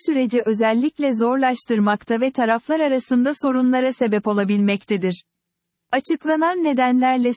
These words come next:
sürecini aile avukatı ile birlikte yürütülmesi kişilerin hak kayıplarına uğramaması adına gerekli olmaktadır.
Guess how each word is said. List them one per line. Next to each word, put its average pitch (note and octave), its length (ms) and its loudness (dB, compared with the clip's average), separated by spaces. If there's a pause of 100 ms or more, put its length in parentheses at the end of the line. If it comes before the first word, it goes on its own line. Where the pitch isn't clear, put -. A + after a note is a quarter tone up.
sürecini A#3 500 0
aile F#3+ 440 2
avukatı B3 460 -2
ile A3+ 300 0
birlikte G#3 460 0
yürütülmesi A3 800 0
kişilerin G#3+ 580 0
hak C#4+ 280 -4
kayıplarına A#3 720 0
uğramaması B3 720 0
adına A3 260 0
gerekli G#3+ 500 0
olmaktadır. F#3+ 760 -2